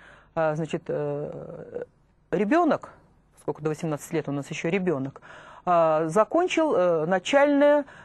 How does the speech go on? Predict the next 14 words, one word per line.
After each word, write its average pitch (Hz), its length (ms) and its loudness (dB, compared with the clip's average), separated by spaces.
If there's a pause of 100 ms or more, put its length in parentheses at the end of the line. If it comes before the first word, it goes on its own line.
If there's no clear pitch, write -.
обязательное 247 640 2
начальное 214 460 0
образование, 185 460 -2
то - 40 -4
есть 151 120 -10
получил 226 320 -2
начальное 220 460 0
обязательное 175 540 -4
образование. 165 720 -2
Если 233 460 -2
он 180 240 0 (120)
дальше 175 340 0
не 175 320 -2
желает, 160 520 -2